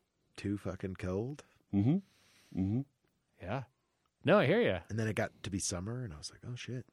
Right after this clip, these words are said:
Speaker 3: And I mean, like, shit shutting down, like
Speaker 1: It was weird.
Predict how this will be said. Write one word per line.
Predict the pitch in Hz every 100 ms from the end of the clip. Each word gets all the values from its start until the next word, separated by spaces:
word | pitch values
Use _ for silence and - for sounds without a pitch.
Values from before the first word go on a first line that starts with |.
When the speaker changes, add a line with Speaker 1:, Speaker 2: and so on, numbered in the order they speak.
| _ _ _ - - - - _ - 127
Speaker 3:
And |
I | 131
mean, | 143
like, | 143 131 - -
shit | - - 151
shutting | - - 151 131
down, | 92 101 135 110 92
like | 87 85 82 - - -
Speaker 1:
It |
was | 82
weird. | 80 82 85